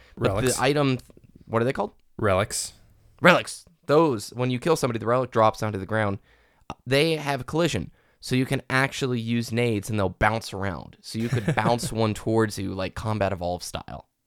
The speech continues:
Speaker 1: Pretty cool,
Speaker 2: That,
Speaker 1: right?
Speaker 2: that's insane. That is, that is pretty awesome. And they actually, in the stream, they did have two Supremacy games going on that we could watch, and they commentated over it.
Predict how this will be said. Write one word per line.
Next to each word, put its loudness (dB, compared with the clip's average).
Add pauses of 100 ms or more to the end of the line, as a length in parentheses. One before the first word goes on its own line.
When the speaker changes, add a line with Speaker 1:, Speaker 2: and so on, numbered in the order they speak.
(200)
Speaker 1:
Pretty -4
cool, -2
Speaker 2:
That, 0
Speaker 1:
right? -2
Speaker 2:
that's 2
insane. 0
That 4
is, 2
that 0
is -2
pretty -6
awesome. -6
And -2
they 4
actually, 2
in 2
the 4
stream, 0
they 0
did 0
have 0
two -4
Supremacy 0
games 0
going 0
on 0
that -4
we -2
could -4
watch, -2
and -4
they 2
commentated -2
over 0
it. -6